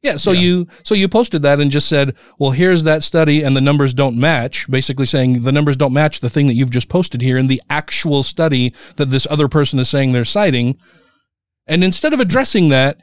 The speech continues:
Speaker 1: he goes off on some weird tangent about, uh, "A
Speaker 2: Well
Speaker 1: friend of mine raised his three kids 'cause his wife up and said she couldn't do it no more.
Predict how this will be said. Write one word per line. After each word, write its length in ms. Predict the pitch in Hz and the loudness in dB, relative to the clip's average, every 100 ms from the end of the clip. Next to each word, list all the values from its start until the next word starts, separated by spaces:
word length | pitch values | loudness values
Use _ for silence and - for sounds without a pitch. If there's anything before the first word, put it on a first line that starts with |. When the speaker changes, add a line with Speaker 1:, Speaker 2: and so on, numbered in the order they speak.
| _ _ _ | _ _ _
Speaker 1:
he 140 | - | -4
goes 280 | 202 240 220 | 0 2 2
off 200 | 220 226 | 2 2
on 160 | 214 208 | 0 0
some 240 | - 202 | 0 0
weird 340 | 147 175 180 156 | 2 2 0 -4
tangent 560 | 156 156 180 135 120 | -4 -2 0 0 0
about, 440 | 135 127 131 127 - - - - _ _ _ _ _ _ _ | -2 0 2 0 -6 -20 -20 -20 _ _ _ _ _ _ _
uh, 300 | 147 135 131 147 - | -2 0 0 -2 -4
"A 40 | 180 | -2
Speaker 2:
Well 80 | 175 | 2
Speaker 1:
friend 220 | 233 269 | 2 2
of 80 | 190 | 0
mine 240 | 170 165 | 0 2
raised 300 | 165 190 190 | 2 2 2
his 180 | 196 247 | 0 0
three 280 | 226 208 180 | 0 0 0
kids 340 | - 202 165 | 0 -2 -2
'cause 260 | - 202 160 | 0 2 2
his 220 | 226 202 | 2 2
wife 320 | 196 202 185 - | 2 2 0 0
up 220 | 208 185 | 0 0
and 140 | 160 | 0
said 280 | - 214 180 | 0 0 0
she 220 | - 220 | 0 -2
couldn't 380 | 233 214 175 156 | 0 0 0 0
do 180 | 220 247 | 0 0
it 80 | 170 | 0
no 220 | 156 147 | 2 4
more. 500 | 151 143 147 165 | 4 4 4 2